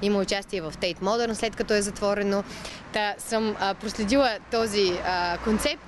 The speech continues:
и оттам, след като видях в, а, там това пространство, което има долу-горе същата големина с витрина, реших, че можем да, а, стартираме проект, а, свързан с, а,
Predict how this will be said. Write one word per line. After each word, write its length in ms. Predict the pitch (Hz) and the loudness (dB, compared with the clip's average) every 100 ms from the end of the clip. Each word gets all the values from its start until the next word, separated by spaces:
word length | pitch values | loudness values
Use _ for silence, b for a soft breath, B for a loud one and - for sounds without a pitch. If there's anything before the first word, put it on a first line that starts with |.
| - | -6
и 200 | 269 262 | 0 0
оттам, 440 | 247 - 277 277 | 0 -2 -2 -4
след 180 | 277 285 | -6 -8
като 180 | - 262 | -6 -2
видях 320 | 240 247 254 247 | 0 0 -2 -4
в, 180 | 233 214 - | -4 -4 -2
а, 420 | 214 202 185 175 175 - - | -2 0 0 -2 -4 -12 -4
там 380 | 285 285 262 226 - | -2 0 -2 -8 -6
това 240 | 233 233 233 | -2 -2 -4
пространство, 520 | 220 - 202 220 - | -12 -4 -4 -4 -4
което 220 | 214 202 | -4 -2
има 140 | 214 208 | -4 0
долу-горе 360 | 208 202 196 | 2 2 0
същата 320 | 208 349 - 262 | 0 -4 -2 0
големина 540 | 269 269 254 240 233 | 2 4 2 0 -2
с 180 | 226 190 | -8 -10
витрина, 420 | 190 269 285 302 B B B - | -8 -2 0 0 B B B -6
реших, 220 | 240 262 | -2 0
че 100 | 262 | 2
можем 400 | 233 220 226 226 | 0 0 0 0
да, 100 | 196 | 0
а, 400 | 202 202 196 190 | 0 0 -2 -2
стартираме 640 | 185 214 - 202 190 185 175 | -4 -6 0 0 2 0 -2
проект, 560 | - 175 170 - - - | 0 0 0 -4 -12 -8
а, 180 | 170 160 | -2 -2
свързан 480 | 147 - 165 165 165 | -2 -6 -4 -4 -4
с, 400 | - 165 160 - | -4 -4 -4 -2
а, 280 | 160 151 | 0 0